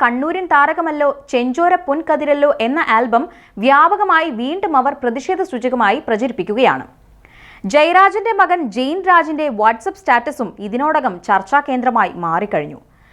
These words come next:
സി പി എം നേതാവ് എം സ്വരാജ് ഇതിനു മുൻപ് പങ്കുവച്ച എഫ് ബി പോസ്റ്റാണ് ജെയിൻ രാജ് ഇപ്പോൾ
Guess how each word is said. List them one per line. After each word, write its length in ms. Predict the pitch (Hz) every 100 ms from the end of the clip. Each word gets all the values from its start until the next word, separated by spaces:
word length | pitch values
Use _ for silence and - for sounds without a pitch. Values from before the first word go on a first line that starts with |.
| _ - -
സി 220 | - 240
പി 140 | 240
എം 160 | 285 277
നേതാവ് 480 | 277 302 349 285 269 -
എം 160 | 262
സ്വരാജ് 500 | 277 302 277 302 349 -
ഇതിനു 240 | 254 330
മുൻപ് 240 | 381 339 330
പങ്കുവച്ച 500 | 302 277 311 294 294 277
എഫ് 180 | 233 240
ബി 100 | 339
പോസ്റ്റാണ് 880 | 339 294 294 302 254 156 - - 170
ജെയിൻ 280 | 247 311
രാജ് 320 | 392 302 311 -
ഇപ്പോൾ 260 | 247 359